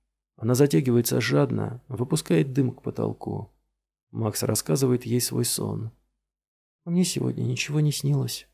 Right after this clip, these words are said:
говорит Мэйд. «Может быть, это потому, что ты рядом?» «Я не знаю». Макс садится на кровать. «Так ты не уйдёшь?» спрашивает Мэйд, не глядя ему в глаза.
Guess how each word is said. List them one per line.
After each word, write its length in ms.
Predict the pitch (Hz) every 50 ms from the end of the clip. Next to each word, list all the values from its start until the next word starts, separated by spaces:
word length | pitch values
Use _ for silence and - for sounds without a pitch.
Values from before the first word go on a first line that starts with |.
| _ -
говорит 420 | - - 107 110 113 117 117 -
Мэйд. 420 | 113 113 110 107 104 - - - _ _ _ _ _ _ _ _ _ _ _
«Может 200 | 170 165 160 156
быть, 160 | 156 160 160
это 160 | 165 156 160
потому, 340 | 151 - 160 160 160 165 165
что 180 | 160 - - 160
ты 160 | - 175 170
рядом?» 440 | 147 117 110 110 - 131 123 120 - _ _ _ _ _ _ _ _ _ _ _ _ _ _ -
«Я 400 | - - - - 95 104 113 117
не 120 | 113 101
знаю». 460 | 95 104 101 98 98 101 101 101 - - - _ _ _ _ _ _ _ _
Макс 280 | 113 104 98 90 -
садится 520 | - - - 113 107 123 147 - - 147 143
на 100 | 139 131
кровать. 600 | - 135 135 123 113 110 104 107 - - - _ _ _ _ _ _ _ _ _ _ _ -
«Так 80 | 165 -
ты 80 | -
не 140 | 175 170 175
уйдёшь?» 420 | 175 180 165 185 175 - - - - _ _
спрашивает 680 | _ - - - - 107 107 - - 107 107 113 113 -
Мэйд, 380 | 139 147 151 147 127 - -
не 340 | - - 107 107 110 120 131
глядя 300 | 131 156 160 156 131 135
ему 180 | 135 135 135 127
в 80 | 120
глаза. 580 | 123 123 123 123 117 110 104 98 98 98 107